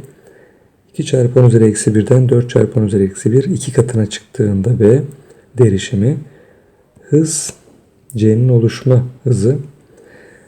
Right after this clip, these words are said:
bir nokta altıdan üç nokta iki, iki kat çıkıyor. Yani B üzeri bir şeklinde etkileniyor. Sonra bir ve iki nolu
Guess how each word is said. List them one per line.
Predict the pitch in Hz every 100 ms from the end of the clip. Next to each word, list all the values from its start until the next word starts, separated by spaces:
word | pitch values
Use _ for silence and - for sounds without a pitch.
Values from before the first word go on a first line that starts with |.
| _ - - - _ _ _ _ -
bir | 135
nokta | 123 - 120
altıdan | 104 98 110 139 147
üç | -
nokta | 117 - -
iki, | 98 - 98
iki | - 123
kat | 117 104
çıkıyor. | - - 120 120 135 - _ -
Yani | 139 117 117 139 117 98
B | 117 123 131 - - _ _ _ _ _
üzeri | 147 113 104 123 127 135 -
bir | 123
şeklinde | 123 - 98 - 104 95
etkileniyor. | 95 - 98 92 98 139 - - _ _ _ _ _ _ _ _ - _ _ _ _ _ _ - - - - -
Sonra | - - 143 156 123
bir | 147 160
ve | 147
iki | 147 151
nolu | 143 135 127